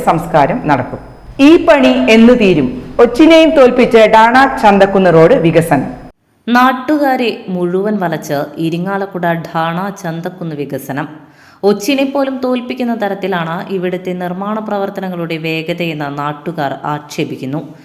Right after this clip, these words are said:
Speaker 2: വികസനം അനിവാര്യമാണ്. ഒരു നാട്ടിൽ വികസനം വരുമ്പോൾ ആ പ്രദേശത്തുള്ളവർ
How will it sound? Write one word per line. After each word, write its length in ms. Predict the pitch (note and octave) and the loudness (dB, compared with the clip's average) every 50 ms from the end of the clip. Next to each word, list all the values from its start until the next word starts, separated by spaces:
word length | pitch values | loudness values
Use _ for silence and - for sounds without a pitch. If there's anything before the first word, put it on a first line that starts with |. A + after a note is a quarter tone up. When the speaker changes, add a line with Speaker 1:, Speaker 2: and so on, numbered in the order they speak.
| _ _ _ _ - D#3+ | _ _ _ _ -6 -4
Speaker 2:
വികസനം 460 | E3+ E3+ E3+ E3+ E3+ G3+ F#3 F#3+ A#3 B3+ B3 - - | -2 -2 -2 -2 -2 -4 -4 -4 -6 -6 -8 -8 -6
അനിവാര്യമാണ്. 680 | E3+ F3 F3+ F#3 G#3+ G#3+ F#3+ F3+ C#3+ C3+ C3 C3 D3 D#3 - - - - _ _ - G#3+ | -6 -4 -4 -2 -2 -2 -2 -4 -4 -6 -6 -4 -6 -6 -6 -10 -14 -20 _ _ 0 2
ഒരു 160 | G#3+ G#3+ B3+ C4+ | 2 4 2 2
നാട്ടിൽ 340 | D4 C#4+ C#4+ C#4+ C#4+ C4+ B3+ A#3+ - - G3 F3+ | 0 0 -2 -2 -4 -6 -6 -8 -8 -10 -6 -4
വികസനം 480 | F#3 F#3 F3+ G#3+ G#3 G#3 A#3+ A#3+ A#3+ A#3 G3+ | -4 -2 -2 -4 -4 -4 -4 -4 -2 -2 -2
വരുമ്പോൾ 320 | F#3 F#3+ F3+ E3+ D#3+ C3+ - - - - - E3 | -2 -4 -4 -4 -4 -4 -4 -6 -10 -8 -6 -4
ആ 20 | E3+ F#3+ G#3 G#3 - | -4 -4 -6 -8 -8
പ്രദേശത്തുള്ളവർ 720 | F#3+ F3 F3+ F#3+ G3 F#3+ A3+ A3 A3+ G3+ G3 F#3 F#3 F#3 | -8 -6 -6 -6 -6 -6 -6 -6 -6 -4 -4 -2 -4 -4